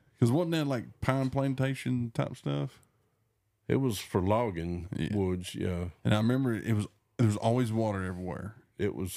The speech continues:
Speaker 1: during the
Speaker 2: real
Speaker 1: winter.
Speaker 2: flat and low. You know, it's swamp. Early bow season, it was a mosquito nightmare.
Speaker 1: Yeah.
Speaker 2: Uh, still warm enough. You didn't even wanna get out of the truck when you pulled up.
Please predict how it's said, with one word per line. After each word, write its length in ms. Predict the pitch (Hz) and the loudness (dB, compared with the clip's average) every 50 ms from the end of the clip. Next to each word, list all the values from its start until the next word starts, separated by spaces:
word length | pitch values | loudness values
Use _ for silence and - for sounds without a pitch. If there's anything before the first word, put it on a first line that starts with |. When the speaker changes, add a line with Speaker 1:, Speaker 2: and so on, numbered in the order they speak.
| - - | -8 0
Speaker 1:
during 220 | 95 101 101 98 104 | 2 4 4 4 4
the 60 | 110 | 4
Speaker 2:
real 100 | 117 117 | 4 4
Speaker 1:
winter. 180 | 107 87 80 78 | 2 0 -2 -2
Speaker 2:
flat 400 | - 113 113 113 113 113 113 - | 0 0 0 0 0 -2 -2 -4
and 180 | 87 92 95 | -2 -2 0
low. 380 | 101 107 107 113 110 104 101 101 92 - - _ _ _ _ _ _ _ _ _ _ _ _ _ _ _ _ _ _ _ _ _ | 0 2 2 2 0 0 -2 -4 -6 -10 -14 _ _ _ _ _ _ _ _ _ _ _ _ _ _ _ _ _ _ _ _ _
You 80 | 101 98 | 0 0
know, 140 | 95 92 | 2 0
it's 220 | 90 76 - - - | -2 -4 -6 -10 -8
swamp. 600 | - - - - 107 107 110 117 107 92 - - - 67 | -8 -6 -2 0 0 0 2 0 -2 -4 -6 -8 -4 0
Early 320 | - 120 131 131 127 117 | 2 2 4 4 2 0
bow 300 | 101 98 110 120 123 123 | 0 0 0 0 0 0
season, 720 | 110 - - 120 123 123 113 117 117 107 104 101 98 90 - _ - - _ _ _ _ | -2 -2 0 0 0 0 0 0 0 0 0 -2 -4 -6 -8 _ -20 -20 _ _ _ _
it 80 | - 107 | 0 2
was 180 | 104 98 85 | 2 2 0
a 300 | 90 92 87 82 82 82 82 - _ _ _ _ _ _ _ _ _ _ _ _ _ _ _ _ _ _ _ | 0 -2 -2 -2 -4 -6 -8 -12 _ _ _ _ _ _ _ _ _ _ _ _ _ _ _ _ _ _ _
mosquito 500 | - 101 98 - - - 127 127 101 101 98 | 2 2 2 2 0 0 0 2 2 2 2
nightmare. 840 | 101 104 107 107 107 - - 92 98 92 85 85 80 78 78 - - - | 2 2 2 0 -2 -4 -6 -6 -4 -4 -4 -4 -4 -6 -8 -10 -4 0
Speaker 1:
Yeah. 260 | 104 98 92 90 87 87 - _ _ _ _ _ - | 2 2 2 2 -2 -8 -12 _ _ _ _ _ -6
Speaker 2:
Uh, 280 | 90 87 85 82 80 82 | -4 -4 -4 -4 -6 -6
still 340 | - - - - 113 107 95 | -8 -8 0 2 2 4 4
warm 340 | 95 98 104 107 104 104 | 2 2 0 0 0 0
enough. 540 | 101 98 98 104 101 101 95 92 - - - _ _ _ _ _ _ _ _ _ _ _ _ _ _ _ _ _ _ _ _ - | -2 0 0 0 -2 -2 -4 -6 -10 -18 -20 _ _ _ _ _ _ _ _ _ _ _ _ _ _ _ _ _ _ _ _ -4
You 120 | 98 110 107 | -2 0 2
didn't 200 | 117 123 117 120 | 4 4 4 2
even 120 | 113 110 110 | 2 2 2
wanna 160 | 110 104 95 | 0 0 0
get 160 | 90 107 101 | 0 0 0
out 140 | 101 101 95 | 0 0 0
of 60 | 85 | -2
the 60 | 87 | -4
truck 400 | - - - 107 98 95 - - | -6 -2 0 0 0 0 -2 -2
when 140 | 87 90 85 | -2 -2 -2
you 60 | 80 | -4
pulled 340 | - - 95 92 90 85 82 | -2 0 0 0 0 0 -2
up. 240 | 87 87 85 78 | -2 -2 -4 -4